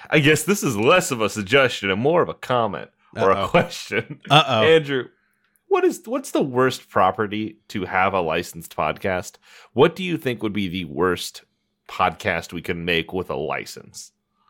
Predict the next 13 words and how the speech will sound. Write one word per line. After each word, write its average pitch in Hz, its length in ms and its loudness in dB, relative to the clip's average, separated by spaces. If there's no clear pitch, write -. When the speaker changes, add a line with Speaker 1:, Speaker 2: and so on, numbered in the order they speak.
Speaker 1:
You 113 120 -4
know 135 80 4
what 135 100 4
I 131 80 2
mean? 123 240 -6
Do 120 140 -6
you 135 80 4
understand 143 340 2
what 131 80 2
I'm 113 80 0
saying? 110 400 2
Speaker 2:
Sure. 127 640 -2
Um, 147 560 2